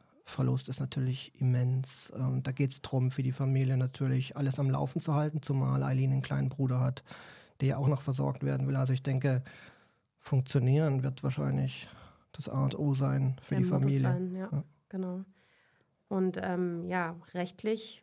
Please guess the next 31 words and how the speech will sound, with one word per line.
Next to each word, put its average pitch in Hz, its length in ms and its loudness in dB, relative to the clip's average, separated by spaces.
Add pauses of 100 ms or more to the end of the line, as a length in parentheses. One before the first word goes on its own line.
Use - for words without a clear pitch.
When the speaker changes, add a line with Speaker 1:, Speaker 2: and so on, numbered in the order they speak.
(120)
Speaker 2:
finde 202 340 -2
ich, - 260 -4
bleibt 185 220 -2
so 190 80 0
ein 190 80 2
bisschen 196 340 0
die 190 140 2
bittere 190 380 -4
Frage, 185 420 -2
nach 202 120 -2
dem, 196 200 -2
was 185 140 -4
wir 190 80 -4
jetzt 196 120 -10
heute 190 220 -2
gehört 180 340 -4
haben, 190 380 0 (180)
könnte 190 260 0
sowas 190 280 0
eigentlich 185 280 0
jederzeit 196 380 0
wieder 214 180 0
passieren 247 380 -2
oder 175 260 0
wie 180 100 2
leicht 170 420 -2
könnte 202 240 0
sowas 180 520 -4
jederzeit 185 600 -2
wieder 185 180 0
passieren? 165 540 -4